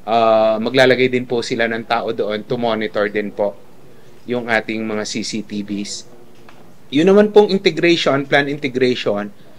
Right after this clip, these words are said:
ah, minap out na po namin, kulang na lamang po kami ng around four hundred five kilometers, I mean forty-five kilometers ng fiber optic cable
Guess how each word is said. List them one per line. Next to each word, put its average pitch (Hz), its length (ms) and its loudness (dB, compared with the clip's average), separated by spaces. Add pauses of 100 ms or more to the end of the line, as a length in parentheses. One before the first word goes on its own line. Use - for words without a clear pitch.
(280)
ah, 143 400 6
minap 175 480 2
out 196 240 4
na 190 160 0
po 175 240 2
namin, 131 720 2
kulang 170 320 2
na 165 120 2
lamang 156 440 0
po 147 160 2
kami 147 320 0
ng 135 160 -2
around 131 400 2
four 131 320 2
hundred 135 480 0
five 127 560 4
kilometers, 120 960 0
I 160 160 6
mean 175 240 2
forty-five 175 560 4
kilometers 139 720 0 (560)
ng 147 240 0
fiber 143 400 6
optic 135 400 -2
cable 113 560 2